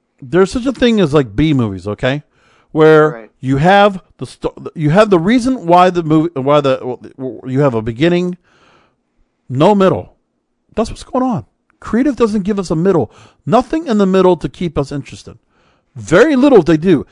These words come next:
Speaker 1: If there is anything, here's the problem. Okay, during WrestleMania season,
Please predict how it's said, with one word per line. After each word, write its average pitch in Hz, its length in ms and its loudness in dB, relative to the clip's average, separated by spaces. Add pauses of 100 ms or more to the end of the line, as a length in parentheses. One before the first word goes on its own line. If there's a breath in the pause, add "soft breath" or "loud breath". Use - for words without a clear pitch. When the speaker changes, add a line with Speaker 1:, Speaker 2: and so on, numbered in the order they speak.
(160 soft breath)
Speaker 1:
If 233 140 2
there 226 200 0
is 339 240 2
anything, 170 640 -4
here's 302 280 -2
the 262 80 -4
problem. 302 420 -2 (560)
Okay, 202 320 0
during 233 260 2
WrestleMania 226 600 2
season, 302 480 -2